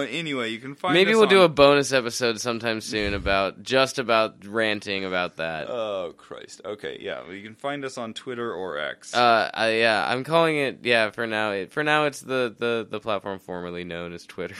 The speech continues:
Speaker 2: <laughs> Why not?
Speaker 1: Fair enough. It's still, I, I'm going on it right now. It's still the bird. It's still Twitter,
Speaker 2: Yeah, the
Speaker 1: so
Speaker 2: big update hasn't happened yet.
Speaker 1: Yeah.
Speaker 2: Um,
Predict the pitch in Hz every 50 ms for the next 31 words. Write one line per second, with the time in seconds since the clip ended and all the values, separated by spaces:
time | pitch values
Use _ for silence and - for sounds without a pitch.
0 | - - - - - _ _ - 113 117 110 98 92 85 87 90 - - _ _
1 | _ _ _ _ _ _ _ _ _ _ _ _ _ _ _ _ _ _ _ _
2 | _ _ _ - 127 131 127 123 117 107 98 90 - 95 113 - - - - 175
3 | 175 170 - _ 113 113 117 110 107 - - 85 117 120 120 123 123 113 127 135
4 | 139 139 135 131 131 127 120 107 104 110 110 113 110 104 101 98 98 95 95 92
5 | - - - 120 120 127 135 131 131 123 117 113 107 104 98 95 95 90 - -
6 | - - 117 107 104 - - - - 107 95 82 78 76 113 117 117 117 87 85
7 | 82 82 131 135 123 131 123 - - 123 113 107 110 113 107 104 107 101 98 101
8 | 95 95 95 - 90 87 87 87 85 85 80 - _ _ _ _ _ _ _ _
9 | _ _ - 95 90 82 73 64 - _ _ _ _ _ _ _ - - - -
10 | - - - 117 113 107 104 98 92 95 95 95